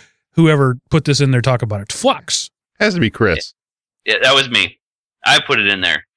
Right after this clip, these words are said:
Speaker 3: Um, this is a program that I've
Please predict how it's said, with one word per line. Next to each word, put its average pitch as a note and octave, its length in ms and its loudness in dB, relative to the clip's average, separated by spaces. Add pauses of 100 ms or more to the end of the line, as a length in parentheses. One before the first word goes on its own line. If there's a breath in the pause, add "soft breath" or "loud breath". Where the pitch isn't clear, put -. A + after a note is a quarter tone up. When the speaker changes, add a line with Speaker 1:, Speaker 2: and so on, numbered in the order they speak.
(340 loud breath)
Speaker 3:
Um, C3 320 2 (240)
this G3 260 0
is B3+ 60 -6
a C4+ 140 0
program D3 500 0
that B2+ 180 0
I've B2 260 0